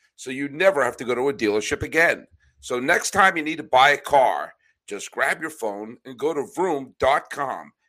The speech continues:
and check out thousands of great cars. And today, I want you to just check out one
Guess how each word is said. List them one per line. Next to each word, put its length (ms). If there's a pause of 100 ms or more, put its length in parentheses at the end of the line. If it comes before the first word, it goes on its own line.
(120)
and 100
check 200
out 200 (120)
thousands 460
of 160
great 320
cars. 560 (400)
And 80
today, 560 (380)
I 60
want 260
you 40
to 40
just 260 (240)
check 320
out 260
one 680